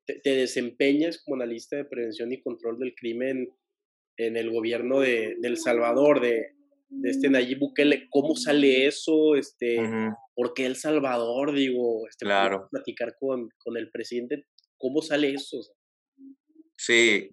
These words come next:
Speaker 2: mira, te voy a ser honesto, jamás pude platicar con el presidente de El Salvador. Esto salió, eh,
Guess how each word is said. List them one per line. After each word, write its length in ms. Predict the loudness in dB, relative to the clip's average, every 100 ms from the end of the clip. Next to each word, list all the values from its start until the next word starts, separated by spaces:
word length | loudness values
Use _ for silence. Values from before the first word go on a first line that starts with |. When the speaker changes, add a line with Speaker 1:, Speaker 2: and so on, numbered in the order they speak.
| -2
Speaker 2:
mira, 280 | 2 2 4
te 80 | 4
voy 80 |
a 40 | 4
ser 120 | 4
honesto, 340 | -2 -2 -4 -2
jamás 440 | 0 2 2 2 0
pude 180 | -2 -2
platicar 460 | -4 -8 -6 -6
con 140 | -4 -8
el 100 | -6
presidente 540 | -6 -4 -6 -4 -4
de 60 | -6
El 60 |
Salvador. 520 | -2 0 2 2 0 -2 _ _ _ -8
Esto 220 | -6 -4
salió, 680 | -2 2 4 4 4 2 -4 _ -6
eh, 520 | -2 0 2 0